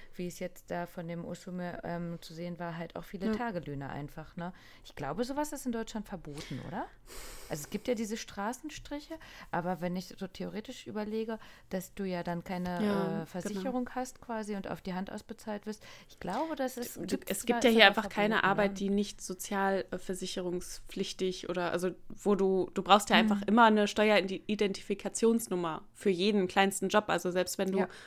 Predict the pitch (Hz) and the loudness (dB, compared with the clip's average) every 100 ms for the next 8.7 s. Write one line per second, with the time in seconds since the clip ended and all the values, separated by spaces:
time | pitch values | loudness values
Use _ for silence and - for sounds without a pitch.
0 | - - 196 196 185 185 - 190 185 175 | -4 4 4 6 6 4 0 0 2 2
1 | - 180 175 175 170 170 170 - - - | 0 -2 -2 -2 -2 -4 -6 -12 -6 0
2 | 196 190 180 - 226 220 190 190 190 180 | 4 4 2 2 6 10 8 6 2 2
3 | 175 185 196 202 202 170 160 - 160 165 | 2 2 0 4 4 4 -2 -6 -6 -4
4 | 165 165 165 165 170 175 - 165 - 175 | -6 -6 -8 -4 -2 -2 0 0 0 0
5 | 170 - - - 175 185 180 - - 196 | 0 -4 -20 -8 -2 2 2 2 -2 2
6 | 202 196 190 214 - - 196 180 202 196 | 4 6 6 4 2 -8 -4 -2 0 -2
7 | - - 214 208 - - - - - - | -2 0 0 2 -2 -4 -6 -10 -10 -10
8 | - - - - - - | -10 -12 -12 -12 -12 -16